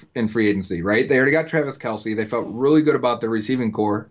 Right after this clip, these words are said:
They spent a second-round pick on Mecole Hardman when they needed draft, uh, they need, uh, defensive players. They needed linebackers and other things.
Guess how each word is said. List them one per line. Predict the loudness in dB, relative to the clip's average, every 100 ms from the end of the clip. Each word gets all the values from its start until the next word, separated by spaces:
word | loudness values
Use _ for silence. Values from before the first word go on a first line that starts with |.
| _ _
They | -4 -2
spent | 0 0
a | 0
second-round | -2 -4 -2 -2 0 0 0
pick | 0 0 0
on | -2
Mecole | -2 0 0
Hardman | 2 2 0 -4 -8 -12
when | -2 0
they | 4
needed | 4 4
draft, | 2 0 0 -4 -6
uh, | -2
they | 2 2
need, | 4
uh, | 2 2
defensive | -2 -6 -6 -4
players. | -2 -2
They | 0
needed | 0 0
linebackers | -2 -4 0 -2 -2 -2
and | 0
other | 2 0
things. | -2 -4 -4